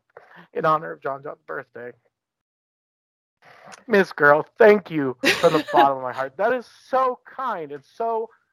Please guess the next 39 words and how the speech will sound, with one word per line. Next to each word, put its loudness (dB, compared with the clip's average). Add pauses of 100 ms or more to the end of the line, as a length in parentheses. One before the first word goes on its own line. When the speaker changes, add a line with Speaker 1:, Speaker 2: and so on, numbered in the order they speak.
(140)
Speaker 1:
wonderful. -10 (240)
Thank -6
you. -20
Speaker 2:
I, 6
<laughs> - (560)
it 0
was -2
so 0
hard 2
to, -12
like, -2
get 0
you -4
something, -2
and 0
then, 4
um, 2 (680)
I 6
always 6
wanna 0
give -2
back. 4 (960)
Um, 6 (140)
I 0
didn't 2
think 0
I 6
was 2
gonna 2
cry, 8
but 2
now 6
you're 4
making 0
me 0
cry. 6
Um, 4 (300)
<laughs> -20
but 4